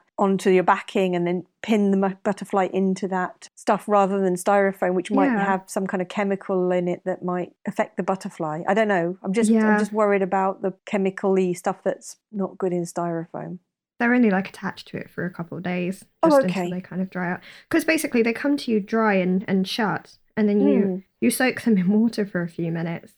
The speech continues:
Speaker 2: and they rehydrate 'cause I guess they're, they're
Speaker 1: The
Speaker 2: dry.
Speaker 1: butterflies?
Speaker 2: Yeah.
Speaker 1: They're free dry?
Speaker 2: Yeah, they're, like, they're, like, dry,
Speaker 1: Oh.
Speaker 2: so then you rehydrate
Speaker 1: Oh,
Speaker 2: them.
Speaker 1: Steph, you have to do pictures of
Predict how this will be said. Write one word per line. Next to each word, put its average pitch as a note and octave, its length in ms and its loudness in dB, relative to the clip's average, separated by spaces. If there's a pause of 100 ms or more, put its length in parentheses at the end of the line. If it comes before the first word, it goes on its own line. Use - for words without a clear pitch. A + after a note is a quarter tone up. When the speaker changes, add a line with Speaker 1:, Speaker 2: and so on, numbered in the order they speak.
Speaker 2:
and A#3 160 4
they G#3+ 140 6
rehydrate A3 960 2 (220)
'cause G3 200 -4
I G3+ 60 -2
guess F#3+ 220 -6
they're, F#3 280 -4
they're F#3 120 -2
Speaker 1:
The F#3 60 -14
Speaker 2:
dry. F3 200 -4
Speaker 1:
butterflies? D#3+ 840 -4
Speaker 2:
Yeah. C4 360 4 (280)
Speaker 1:
They're A3+ 120 -4
free C4 300 -8
dry? C4 280 -12
Speaker 2:
Yeah, D#4 140 2
they're, B3 160 2
like, A#3 240 0
they're, A#3+ 100 4
like, G#3 220 0
dry, A#3+ 380 2
Speaker 1:
Oh. E3+ 40 2
Speaker 2:
so G3 240 2
then A#3 180 6
you A#3+ 140 6
rehydrate B3+ 720 0
Speaker 1:
Oh, F3+ 60 4
Speaker 2:
them. F3+ 100 6
Speaker 1:
Steph, G#3+ 300 2
you F#4+ 100 6
have F#4+ 240 -4
to F#4 140 2
do D#4+ 160 4
pictures C4+ 500 -2
of F3 80 -8